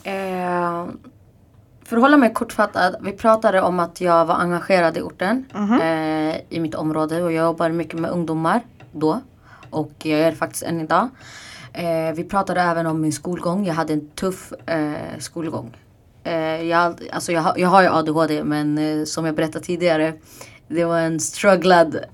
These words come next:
Speaker 1: A D H D.
Speaker 2: Mm.
Speaker 1: Ehm, så jag, jag gick igenom fett mycket under gymnasiet.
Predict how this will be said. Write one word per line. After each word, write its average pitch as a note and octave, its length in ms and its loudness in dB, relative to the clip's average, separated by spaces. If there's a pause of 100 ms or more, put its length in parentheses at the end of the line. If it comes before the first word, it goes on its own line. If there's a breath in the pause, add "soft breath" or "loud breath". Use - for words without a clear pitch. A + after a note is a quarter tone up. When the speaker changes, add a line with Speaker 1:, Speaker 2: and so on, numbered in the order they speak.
Speaker 1:
A D#3+ 140 2
D D#3+ 100 0
H E3 160 2
D. D3+ 200 -2 (120)
Speaker 2:
Mm. A3 400 0
Speaker 1:
Ehm, D#3+ 680 -6 (840 soft breath)
så E3+ 320 -2
jag, E3 680 2
jag E3+ 160 -2
gick G3+ 240 -6
igenom A#3+ 260 8
fett F#3+ 260 -4
mycket F#3 300 -4
under D#3 140 -2
gymnasiet. E3+ 480 0